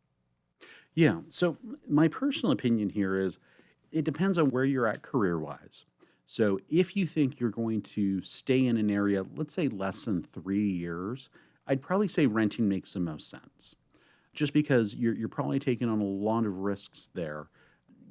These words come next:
buying a house and then trying to sell it again in, uh, less than three years, especially early on, you know, talking about somebody in their mid-twenties here.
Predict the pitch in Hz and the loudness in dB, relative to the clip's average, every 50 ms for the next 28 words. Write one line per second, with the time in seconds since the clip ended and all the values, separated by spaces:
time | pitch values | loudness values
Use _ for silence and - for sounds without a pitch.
0 | 151 117 92 127 123 123 127 131 127 120 104 98 - 104 101 98 98 95 - - | -14 -6 -2 0 2 4 4 4 4 4 2 2 2 2 2 2 2 0 -4 -2
1 | - 101 101 95 92 101 98 98 - - 113 110 104 98 90 - - - - - | 0 0 2 2 2 0 0 -2 -2 0 0 2 2 0 -2 -4 -8 -8 -4 0
2 | 131 120 117 107 101 95 95 92 85 82 95 87 82 82 80 - - 107 98 90 | 0 2 2 2 0 -2 -4 -6 -6 -6 -6 -4 -6 -6 -8 -10 -12 -10 -8 -8
3 | 87 82 80 82 82 80 - _ _ _ _ _ _ _ - 92 87 85 104 107 | -8 -8 -8 -10 -12 -14 -14 _ _ _ _ _ _ _ -6 -6 -4 -2 2 2
4 | 110 101 - - 107 90 80 - 85 85 80 76 76 73 71 71 87 107 110 - | 2 2 2 0 -2 -2 -2 -2 -4 -4 -4 -4 -6 -8 -10 -10 -10 -8 -4 2
5 | - 175 170 - - 131 110 - 123 107 107 98 90 90 85 80 76 76 71 - | 2 4 4 4 2 0 0 0 0 0 0 0 0 -4 -8 -10 -10 -14 -16 -18
6 | 135 131 _ _ _ _ _ _ _ - 113 101 90 - - 110 104 98 101 98 | -18 -20 _ _ _ _ _ _ _ 0 0 0 0 2 0 2 2 2 2 0
7 | - - 104 95 90 90 90 - 113 107 98 95 90 90 90 85 82 85 85 90 | 0 0 0 0 0 0 -2 -4 -2 0 0 2 2 0 0 -2 -2 -2 0 -2
8 | 90 82 - - - - 85 80 80 80 80 - - - 76 69 71 | -2 -2 -6 -12 -14 -14 -12 -12 -12 -14 -14 -16 -16 -14 -14 -16 -16